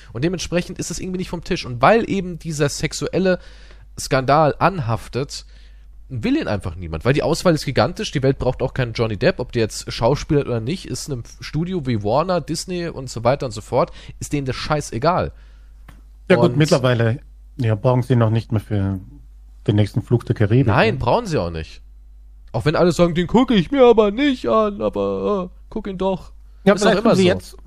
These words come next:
Speaker 2: vielleicht haben sie jetzt Angst, dass der, dass der boykottiert wird oder so.
Speaker 1: Jetzt sollten, also wenn ich Disney wär, würde ich jetzt Johnny den
Speaker 2: Also ich würd
Speaker 1: Olivenzweig
Speaker 2: schon sagen,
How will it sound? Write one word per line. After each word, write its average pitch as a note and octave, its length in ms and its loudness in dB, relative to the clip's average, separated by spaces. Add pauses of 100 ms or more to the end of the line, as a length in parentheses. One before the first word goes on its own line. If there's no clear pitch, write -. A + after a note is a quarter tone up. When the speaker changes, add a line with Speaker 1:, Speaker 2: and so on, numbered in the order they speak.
Speaker 2:
vielleicht F3+ 260 2
haben F#3+ 120 2
sie D3+ 120 0
jetzt D#3+ 360 -2
Angst, D#3 360 0
dass C3+ 220 0
der, B2 180 2
dass A#2+ 220 -2
der A2+ 240 -2
boykottiert A#2+ 680 -4
wird A2+ 160 -4
oder A#2 160 -10
so. B2+ 220 -10 (680)
Speaker 1:
Jetzt A2+ 360 2
sollten, D#3+ 440 2
also C#3+ 240 0 (100)
wenn D3 160 0
ich - 180 -8
Disney C#3+ 380 -6
wär, F#2+ 180 -2
würde C#3 160 -6
ich D#3+ 80 -8
jetzt - 440 -10
Johnny C#3+ 400 -4
den A#2+ 500 -4
Speaker 2:
Also C#3+ 160 6
ich D#3 160 2
würd A3+ 100 4
Speaker 1:
Olivenzweig G3 220 0 (260)
Speaker 2:
schon F#3 100 2
sagen, F3+ 380 0